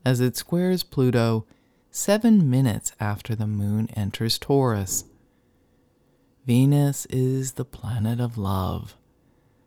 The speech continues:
In Aries, she wants it her way.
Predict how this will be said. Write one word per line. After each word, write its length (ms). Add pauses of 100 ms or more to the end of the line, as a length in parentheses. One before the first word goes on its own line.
(140)
In 300
Aries, 720 (360)
she 300
wants 460
it 80 (180)
her 260
way. 580